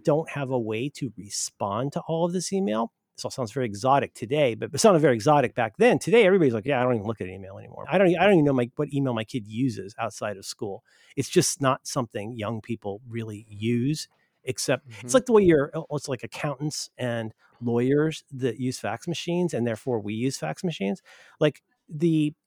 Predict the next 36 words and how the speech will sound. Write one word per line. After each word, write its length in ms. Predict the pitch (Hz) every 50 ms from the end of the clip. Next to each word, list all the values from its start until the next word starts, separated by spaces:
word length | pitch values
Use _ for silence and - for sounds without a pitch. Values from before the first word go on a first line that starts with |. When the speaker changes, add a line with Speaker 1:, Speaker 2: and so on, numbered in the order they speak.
| _ _
Speaker 1:
email 340 | 180 190 214 233 226 220 202
today 340 | - - 160 147 156 151 143
is 140 | 135 113 110
mostly 680 | 135 127 127 127 139 131 - - 156 143 131 127 120 127
used 520 | - 113 120 120 117 110 117 113 - - - 143 120 - _
by 180 | 131 120 120 120
a 100 | 113 113
more 260 | 113 113 113 120 127 127
powerful 500 | - - 117 113 117 117 113 - - 113
person 640 | - - - 110 107 110 - - 120 110 110 110 107 - _ _ _ _ -
to 100 | - 135
exert 300 | 120 107 117 117 113 -
control 400 | - 117 - - 123 110 110 110
over 180 | 110 101 107 110
a 60 | 104
less 240 | 101 107 107 - -
powerful 440 | - - 104 101 101 101 - 113
person. 420 | - - - 113 107 - - 127 - - _ _ _ _ _ _ _ -
And 120 | 123 131
the 40 | 131
power 600 | - - 160 175 175 185 180 170 160 147 139 - -
differential 840 | - - 156 - 147 131 131 147 185 170 - - 123 104 95 107 - _ _ _ -
is 120 | 135 117
what 160 | 139 147 147
enables 720 | 135 127 123 139 180 208 175 156 139 127 120 110 - - _ -
that 280 | 143 127 123 120 -
inbox 320 | 151 170 165 139 113 104 -
to 40 | -
become 240 | - 120 - - 113
such 240 | - - 143 - -
a 40 | 107
source 640 | - - - - - 147 156 139 117 - - - -
of 400 | - 123 113 110 107 104 107 - _
frustration 720 | _ - - - 170 151 135 - 156 135 127 123 120 113 - _ _ _
and 180 | 139 120 117 -
terror 360 | - 208 254 202 120 -